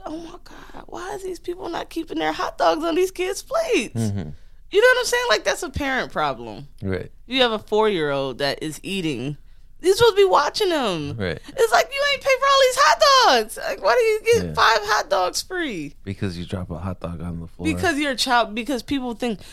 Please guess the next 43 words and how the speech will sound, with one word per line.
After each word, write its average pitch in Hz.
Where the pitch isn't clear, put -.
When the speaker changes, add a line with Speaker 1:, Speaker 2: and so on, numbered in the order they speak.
Speaker 1:
"Oh, 370
it's 339
just 339
a 311
little 294
kid." 285
Okay, 190
Speaker 2:
Yeah. 208
Speaker 1:
but 156
kids 208
gotta 156
pay 170
rent 175
too. -
Speaker 2:
Uh-huh. 90
Speaker 1:
That's 196
what 170
child 226
support 254
and -
all 185
that 170
stuff 151
is 131
for. 101
Yo, 302
kid, 330
you 381
think 349
'cause 302
you 294
a 226
kid, 302
you 277
just 220
get 214
by 208
free? 240
Speaker 2:
Uh-huh. 95
Speaker 1:
No, 254
you 262
don't. 262
Speaker 2:
Hey, 98